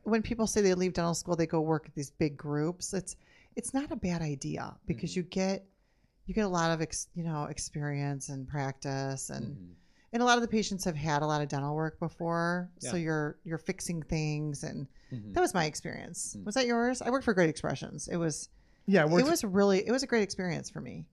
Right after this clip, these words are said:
Speaker 3: I did private practice and then went to Medicaid my second year.
Speaker 1: Oh, that's right.
Speaker 3: Good experience though.
Speaker 1: Yeah.
Speaker 3: Um, not that they, not that you do worse work on them, but there's
Speaker 1: No.
Speaker 3: different expectations.
Speaker 2: Mm.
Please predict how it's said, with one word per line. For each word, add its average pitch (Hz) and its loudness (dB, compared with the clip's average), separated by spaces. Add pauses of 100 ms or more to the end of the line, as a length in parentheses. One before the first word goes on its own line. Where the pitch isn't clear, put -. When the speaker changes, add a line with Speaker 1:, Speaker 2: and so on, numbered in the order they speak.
Speaker 3:
I 175 6
did 160 6
private 151 4
practice 139 0
and 139 0
then 135 4
went 131 4
to 135 4
Medicaid 131 2
my 123 2
second 139 -2
year. 147 2 (120)
Speaker 1:
Oh, 202 2
that's 190 -2
right. 170 4
Speaker 3:
Good 170 8
experience 156 2
though. 131 -2 (140)
Speaker 1:
Yeah. 202 4
Speaker 3:
Um, 143 2 (560)
not 190 6
that 165 2
they, 156 6
not 165 2
that 160 -4
you 147 0
do 139 0
worse 143 2
work 143 4
on 127 4
them, 127 4
but 127 -2 (400)
there's 302 6
Speaker 1:
No. 180 8
Speaker 3:
different 185 8
expectations. 151 0
Speaker 2:
Mm. 98 -12